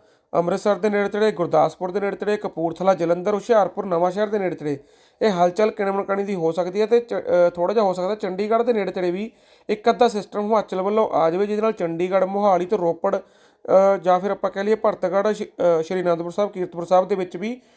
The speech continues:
ਕਿਣਮਣ ਕਣੀ ਹੈ ਉਹ ਸਵੇਰੇ ਤੋਂ ਲੈ ਕੇ ਦੁਪਹਿਰ ਤੱਕ ਹੋ ਸਕਦੀ ਹੈ। ਦਸ ਤਰੀਕ ਨੂੰ ਜਿਹੜਾ ਸਿਸਟਮ ਹੈ ਲਗਭਗ ਦੁਪਹਿਰ ਤੱਕ ਖਿਸਕਦਾ ਹੋਇਆ ਨਜ਼ਰ ਆਵੇਗਾ ਫਿਰ ਤੋਂ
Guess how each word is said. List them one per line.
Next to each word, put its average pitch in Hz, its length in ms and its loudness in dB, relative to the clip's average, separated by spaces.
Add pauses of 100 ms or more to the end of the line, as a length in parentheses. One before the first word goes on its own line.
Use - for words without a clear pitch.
(200)
ਕਿਣਮਣ 233 260 6
ਕਣੀ 190 340 -2
ਹੈ 214 100 0
ਉਹ 240 60 0
ਸਵੇਰੇ 185 420 -2
ਤੋਂ 202 160 -4
ਲੈ 170 140 0
ਕੇ 208 140 -4
ਦੁਪਹਿਰ 180 320 2
ਤੱਕ 226 200 -4
ਹੋ 190 200 0
ਸਕਦੀ 175 440 -6
ਹੈ। 101 60 -10 (500)
ਦਸ 190 220 6
ਤਰੀਕ 233 220 0
ਨੂੰ 226 80 -2
ਜਿਹੜਾ 233 140 2
ਸਿਸਟਮ 208 460 -6
ਹੈ 214 60 0
ਲਗਭਗ 185 480 0
ਦੁਪਹਿਰ 185 420 0
ਤੱਕ 202 240 -4
ਖਿਸਕਦਾ 185 420 -2
ਹੋਇਆ 185 160 2
ਨਜ਼ਰ 160 240 -2
ਆਵੇਗਾ 175 280 0
ਫਿਰ 196 200 -6
ਤੋਂ 220 240 -4